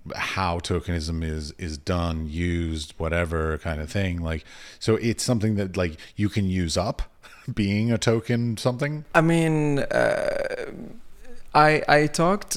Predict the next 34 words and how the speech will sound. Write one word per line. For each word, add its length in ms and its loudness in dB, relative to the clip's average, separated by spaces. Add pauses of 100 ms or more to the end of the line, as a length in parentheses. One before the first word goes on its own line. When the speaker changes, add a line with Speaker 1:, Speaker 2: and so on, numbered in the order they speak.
Speaker 2:
uh, 60 -2
uh, 640 2
or 320 2
when 120 6
I 60 8
mentioned, 640 4 (140)
uh, 280 -4 (200)
having 480 -2
used 400 6
up 200 -2
these 220 -2
chances, 580 -2 (380)
uh, 340 -2 (200)
I 80 4
don't 180 4
think 180 2
someone 400 4
would, 300 2 (240)
would 260 0
be 280 4
so, 640 2
um, 580 -4 (1000)
uh, 160 -12 (500)
using 600 8
you 160 4
as 440 2
a, 40 -6 (520)
as 240 4
a 60 -2
token 360 2
for, 560 -2
like, 280 -6
one 640 -2
year, 400 -2